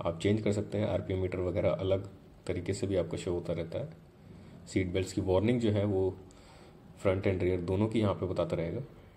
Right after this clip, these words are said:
डिजिटल speed वगैरह, time, temperature, fuel gauge, कौन से position में आप drive कर रहे हैं, सारे indication वगैरह यहाँ पे देगा। Overall ऐसा look है जिसे आप steering wheel से control कर सकते हैं।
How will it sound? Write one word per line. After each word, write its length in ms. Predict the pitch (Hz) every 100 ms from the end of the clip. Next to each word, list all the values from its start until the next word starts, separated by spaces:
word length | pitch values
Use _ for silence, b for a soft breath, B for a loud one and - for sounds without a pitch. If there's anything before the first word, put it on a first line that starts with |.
| 90
डिजिटल 320 | 85 - 87
speed 320 | - 95 101
वगैरह, 300 | 104 95 98
time, 280 | 95 87 95
temperature, 640 | 92 87 104 90 - 101 101 - - - - - - - - -
fuel 180 | 92 90
gauge, 320 | 98 101 101 - - - - - -
कौन 180 | - 85
से 140 | 80 90 98 - - - -
position 280 | 87 87 92
में 100 | 90
आप 140 | 87
drive 280 | 90 87 104
कर 140 | 98
रहे 100 | 92
हैं, 180 | 107 160
सारे 260 | - 90 92
indication 500 | 90 87 90 - 110
वगैरह 240 | 101 98
यहाँ 140 | 90 87
पे 100 | 87
देगा। 260 | 87 82 82 - b b b b b b b b b b -
Overall 340 | 87 87 87
ऐसा 200 | 82 87
look 200 | 87 -
है 160 | - - -
जिसे 200 | 95 -
आप 120 | 87 85
steering 320 | - 110 120
wheel 140 | 113
से 120 | 104
control 340 | 101 92 87 87 - - - -
कर 100 | -
सकते 300 | 80 - -
हैं। 120 | 87